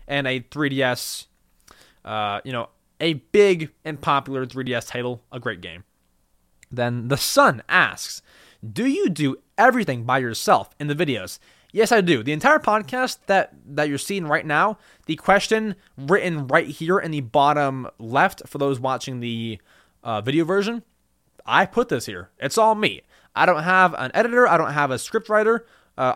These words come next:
I have a marketer. It's, uh, Louis right here. My, my plush figure is my marketer. Uh, but apart from that, you know, it's, it's a, it's, it's a one-man show over here. I don't have someone answering my emails. I don't have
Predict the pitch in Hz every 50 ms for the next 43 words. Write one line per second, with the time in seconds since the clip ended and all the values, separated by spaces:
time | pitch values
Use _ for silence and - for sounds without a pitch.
0 | - _ _ 147 190 262 254 208 151 135 170 220 - 156 120 120 135 - 147 -
1 | - - - 135 123 110 101 117 131 151 160 160 143 123 120 110 107 110 113 120
2 | 131 131 117 107 104 107 104 98 107 113 123 123 113 110 - - - - 147 139
3 | 139 - - - - - - - - - 170 151 120 131 127 123 131 - 139 139
4 | 120 127 123 123 123 120 120 117 - 113 107 127 170 180 - _ - - - _
5 | _ - 196 202 185 170 226 226 - 330 339 294 240 269 302 - 156 190 196 196
6 | 190 185 - - 202 196 - 214 196 175 - 202 185 - - 180 - 180 147 160
7 | 220 240 233 220 196 175 - - - 190 196 165 123 107 104 104 101 95 92 -
8 | _ _ _ _ _ _ - 120 127 127 120 120 131 127 127 127 123 123 123 113
9 | 113 - _ _ _ _ _ _ _ - - - 156 147 139 139 - 135 135 135
10 | 123 - 135 127 107 107 - - 185 208 214 214 214 208 196 180 135 131 123 113
11 | 107 110 107 110 107 104 98